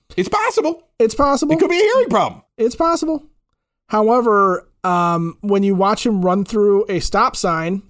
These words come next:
Speaker 2: at third base, and it's not necessarily that your third base coach is yelling, "Stop!" He is throwing his hands up in the air, too. You can see him do that. Uh,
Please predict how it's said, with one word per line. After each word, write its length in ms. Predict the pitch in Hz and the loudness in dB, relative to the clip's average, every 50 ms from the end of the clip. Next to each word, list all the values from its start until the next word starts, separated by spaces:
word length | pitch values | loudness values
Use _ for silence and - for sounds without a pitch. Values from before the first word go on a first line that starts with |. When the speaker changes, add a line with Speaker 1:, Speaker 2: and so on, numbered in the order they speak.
| _ - | _ -4
Speaker 2:
at 280 | 185 175 170 175 - | -4 -2 -2 -4 -2
third 280 | - 208 196 190 185 185 | -2 0 2 2 0 0
base, 360 | 190 190 196 196 185 170 - - | 0 0 0 0 0 -2 -4 -4
and 160 | 196 185 175 | -4 -4 -4
it's 160 | 165 - - | -4 -6 -6
not 260 | 185 202 262 349 403 | -4 -2 -2 -2 -2
necessarily 600 | 392 359 320 - 311 - - 302 294 269 254 262 233 | -2 -2 -2 -2 -4 -4 -2 0 0 2 2 2 2
that 140 | 233 240 | 0 0
your 120 | 240 220 190 | 0 -2 -4
third 300 | - 247 240 233 226 220 | -2 0 0 0 0 0
base 260 | 220 202 202 185 - | 0 0 -2 -2 -2
coach 320 | - 220 214 214 202 - | -2 0 0 0 0 0
is 160 | 196 180 170 170 | -2 -4 -2 0
yelling, 420 | 202 254 277 233 190 175 170 165 - - - - - _ _ _ _ | 0 2 2 2 2 0 -2 -4 -8 -12 -20 -20 -20 _ _ _ _
"Stop!" 640 | - - - - 285 349 339 330 311 254 185 - - - - - _ _ | -20 -12 -6 -4 -2 0 0 0 0 -2 -2 -6 -10 -18 -18 -20 _ _
He 260 | _ - 202 202 220 | _ -6 -4 -2 0
is 360 | 220 190 185 180 175 - - - _ _ _ _ _ _ _ _ _ _ _ _ - 185 | 2 2 2 0 -2 -4 -8 -16 _ _ _ _ _ _ _ _ _ _ _ _ -16 -8
throwing 240 | - 202 220 277 285 | -2 0 2 2 2
his 140 | 226 180 - | 0 -2 -4
hands 340 | - - 190 196 208 220 220 | -4 -4 -2 0 0 0 0
up 120 | 226 214 | 0 0
in 60 | 247 254 | -2 -2
the 100 | 233 226 | 0 0
air, 120 | 220 208 | 0 0
too. 180 | 208 - 240 233 | 0 -2 -2 -2
You 120 | 233 220 196 | -2 -2 -2
can 120 | 196 220 | -2 -4
see 380 | 185 - - - 196 202 220 214 | -4 -6 -8 -6 -4 -2 -2 -2
him 400 | 185 226 247 254 254 262 269 247 - - _ _ _ _ _ - | 0 0 -2 -2 -2 -4 -4 -6 -8 -14 _ _ _ _ _ -6
do 140 | 220 220 220 | -4 -2 -2
that. 280 | 226 226 226 220 - - _ _ _ _ _ _ _ - - | 0 -2 -2 -4 -6 -10 _ _ _ _ _ _ _ -2 0
Uh, 320 | 175 170 165 160 151 - | 2 2 2 0 0 0